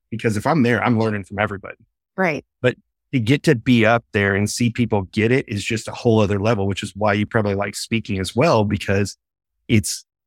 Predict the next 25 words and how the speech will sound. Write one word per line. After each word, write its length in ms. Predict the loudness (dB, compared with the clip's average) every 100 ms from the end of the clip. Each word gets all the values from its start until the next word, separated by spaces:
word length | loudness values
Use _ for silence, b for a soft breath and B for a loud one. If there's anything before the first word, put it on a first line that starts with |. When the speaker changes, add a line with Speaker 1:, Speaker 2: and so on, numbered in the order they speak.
| -6
Speaker 1:
getting 260 | 0 2 2
to 160 | 2 -2
take 340 | -2 -4 -4
so 180 | -4 -2
much 260 | -2 -2
in, 220 | -2 -2 -2
but 100 | -2
also 300 | -2 -2 -6 _ _ _
getting 240 | -4 -2 -2
to 60 |
give 220 | -2 -4 -4
some 240 | -6 -6
back. 320 | -8 -14 _ _
And 120 | 2 4
that 60 |
makes 200 | 4 2
a 60 | -2
huge 320 | 0 0 2
difference. 580 | 0 -2 -8 -16 -16 -18 _ _
Speaker 2:
Absolutely. 720 | -2 -2 -4 -4 -2 0 -2
Speaking 480 | -4 -4 -2 0 0
of 140 | -2 0
getting 260 | 0 2
it, 120 | 0 -4 -6
I, 160 | -10